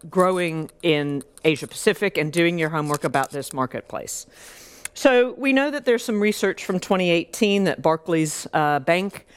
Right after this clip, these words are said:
conducted that found fifty-seven percent of com-, of consumers in China are prepared to pay more for goods that are made in the U K. Uh,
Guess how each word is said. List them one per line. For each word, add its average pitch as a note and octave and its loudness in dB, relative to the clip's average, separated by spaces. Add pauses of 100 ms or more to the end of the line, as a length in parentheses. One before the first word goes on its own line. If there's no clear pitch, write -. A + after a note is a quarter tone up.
(180)
conducted G#3+ 2
that E3+ -2
found E3+ 0
fifty-seven B3 -2
percent G3+ -4
of F3 -6
com-, F3 -6
of D#3 0
consumers E3 -2 (280)
in D#3 0
China G#3 0 (300)
are F3+ 4
prepared D4 -2
to A#3+ 2
pay B3 0
more G#3+ 4 (140)
for F#3+ 0
goods G3 0
that F3 -2
are D#3+ 4
made F3 0
in F3 0
the E3 2
U D#3 0
K. B2 -2 (400)
Uh, D#3+ 2